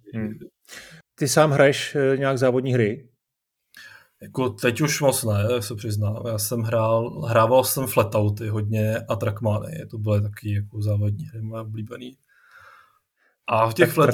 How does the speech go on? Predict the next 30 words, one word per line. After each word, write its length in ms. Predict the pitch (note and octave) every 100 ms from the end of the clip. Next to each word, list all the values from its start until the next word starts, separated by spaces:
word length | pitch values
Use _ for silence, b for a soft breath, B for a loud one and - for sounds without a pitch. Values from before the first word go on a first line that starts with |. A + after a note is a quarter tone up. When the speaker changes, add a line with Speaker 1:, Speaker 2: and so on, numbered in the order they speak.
| D3
Speaker 1:
Trackmany 200 | B2+ C3+
Speaker 2:
to 60 |
Speaker 1:
vlastně 280 | B2+ B2 D3
Speaker 2:
bylo 100 | -
Speaker 1:
umělá 260 | C#3 C3 C3
inteligence 440 | B2 A#2+ B2+ B2
není, 240 | C#3 G#2 A2
viď, 220 | G2+ G#2
skoro? 400 | - G#2+ G#2 B2 -
Tak 140 | - A#2
to 120 | A#2+
ty 140 | A#2+
Flatouty 420 | A#2+ A#2 A#2 G#2+ A#2
byly 80 | A2+
Speaker 2:
No, 40 |
Speaker 1:
lepší 80 | A#2+
Speaker 2:
Trackmany 360 | A#2+ C3+ C3
Speaker 1:
skoro. 120 | B2 G#2+
Speaker 2:
není 100 | B2
vůbec, 320 | G#2 G#2+ A2 -
jo, 80 | -
to 80 | G#2
tam 200 | G2+ G#2
je 80 | G#2
nějaký 340 | G2+ G2 A2+
nahraný 480 | G#2 G#2 G#2+ G#2+ A2+
replay, 540 | G#2 G#2 G#2+ G2+ G#2
že, 200 | G2+ G#2+
že 120 | G2+ G#2
jako 300 | G2+ G#2